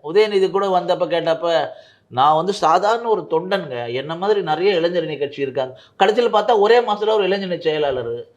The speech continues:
நீங்க இளைஞரணி செயலாளர் ஆயிட்டீங்களா, தேர்தல் நிப்பீங்களா? ஐயோ, தேர்தல்லாம் எவ்வளோ பேர் சீனியர் இருக்காங்க, நான்லாம் நிக்க மாட்டேன். தேர்தல் நிப்பாரு. அப்புறம் ஜெயிச்சா,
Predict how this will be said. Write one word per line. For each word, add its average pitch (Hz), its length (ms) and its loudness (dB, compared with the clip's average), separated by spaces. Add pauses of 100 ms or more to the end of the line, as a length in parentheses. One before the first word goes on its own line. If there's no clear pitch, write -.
(100)
நீங்க 196 240 0
இளைஞரணி 226 320 2
செயலாளர் 185 480 2
ஆயிட்டீங்களா, 175 300 -2
தேர்தல் 175 340 -2
நிப்பீங்களா? 143 260 -10
ஐயோ, 156 640 -2 (240)
தேர்தல்லாம் 180 480 2
எவ்வளோ 139 320 4
பேர் 214 160 2
சீனியர் 180 380 2
இருக்காங்க, 143 340 -2
நான்லாம் 147 400 0
நிக்க 160 180 -6
மாட்டேன். 131 320 -10
தேர்தல் 165 340 4
நிப்பாரு. 131 480 -2 (420)
அப்புறம் 190 460 0
ஜெயிச்சா, 202 280 4